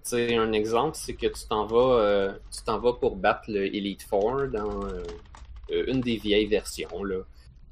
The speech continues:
Puis là, euh, tu relâches tous tes Pokémon à part ton Electrode qui est juste capable de faire explosion. Fait que là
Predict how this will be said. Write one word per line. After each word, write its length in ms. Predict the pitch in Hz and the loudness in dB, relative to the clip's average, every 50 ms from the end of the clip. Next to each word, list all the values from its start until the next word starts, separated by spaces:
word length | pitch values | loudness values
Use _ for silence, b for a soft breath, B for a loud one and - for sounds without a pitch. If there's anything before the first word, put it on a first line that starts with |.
| - - - | -20 -20 -18
Puis 160 | - - 98 | -12 -6 2
là, 100 | 98 104 | 4 6
euh, 380 | 104 104 101 101 95 95 95 95 | 6 6 6 4 2 2 0 -2
tu 380 | - - - - 113 101 101 98 | -4 -8 -14 -10 -6 -4 -4 -2
relâches 360 | 98 104 104 113 117 - - | 0 2 2 2 2 0 -6
tous 80 | - 110 | -12 -16
tes 180 | - - 117 | -10 -10 -10
Pokémon 500 | - - 107 - - 107 104 104 110 127 | -8 -8 -8 -2 0 0 2 2 0 0
à 80 | 135 120 | 0 -2
part 260 | - - 107 110 - | 0 0 0 0 0
ton 160 | - 110 104 - 107 | -2 -4 -4 -2 -2
Electrode 680 | 104 101 95 - - - - - 101 107 110 123 117 - | 0 0 0 -4 -4 -12 -2 0 2 2 2 -2 -6 -14
qui 180 | - - 98 | -10 -6 -6
est 40 | 95 | -4
juste 200 | 98 101 104 - - | -2 -4 -4 -4 -6
capable 340 | 117 - - 104 104 107 101 | -8 -2 2 2 2 4 2
de 80 | 104 | 0
faire 260 | - - 107 101 98 - 92 | 0 2 0 0 2 0 -4
explosion. 760 | - - - - 117 104 98 101 98 92 95 90 87 85 - _ _ _ _ _ _ _ _ _ _ _ _ _ _ _ _ _ _ _ _ _ _ _ _ _ _ _ _ _ - - _ _ _ - - _ - _ - _ _ _ _ _ _ _ - - _ - | -10 -10 -12 -6 -4 -2 -2 -2 -2 -4 -4 -6 -6 -6 -8 _ _ _ _ _ _ _ _ _ _ _ _ _ _ _ _ _ _ _ _ _ _ _ _ _ _ _ _ _ -20 -20 _ _ _ -20 -20 _ -20 _ -20 _ _ _ _ _ _ _ -20 -20 _ -4
Fait 120 | 120 107 | -4 -4
que 100 | - 123 | -2 4
là 420 | 117 117 120 123 117 110 107 104 | 6 6 8 8 8 6 6 4